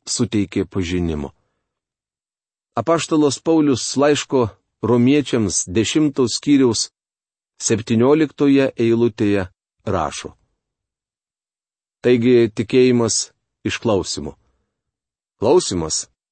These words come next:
kai skelbiamas Kristaus žodis. Dievas mūsų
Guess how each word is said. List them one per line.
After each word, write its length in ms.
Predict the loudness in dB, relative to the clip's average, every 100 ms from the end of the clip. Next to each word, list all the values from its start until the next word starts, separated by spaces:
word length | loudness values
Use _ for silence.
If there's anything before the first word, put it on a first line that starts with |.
| _ _ _ _ _
kai 160 | -2 0
skelbiamas 680 | 0 0 0 2 0 0 -2
Kristaus 500 | -2 -2 -2 -2 -2
žodis. 360 | -2 -4 -6 -10 -12 _ _ _ _ _ _ _ _ _ _ _ _ _ _ _ _ _
Dievas 260 | -2 -2 -2
mūsų 380 | -4 -4 -4 -6